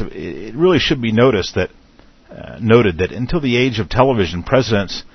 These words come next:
uh, did not give speeches to Congress, uh, every, what is it, quarter,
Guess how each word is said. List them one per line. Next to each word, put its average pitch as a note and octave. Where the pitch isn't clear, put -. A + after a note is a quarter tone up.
uh, -
did G#2+
not A#2+
give A2
speeches A2+
to F#2
Congress, A#2+
uh, C2+
every, F#2
what F#2
is E2
it, E2
quarter, B2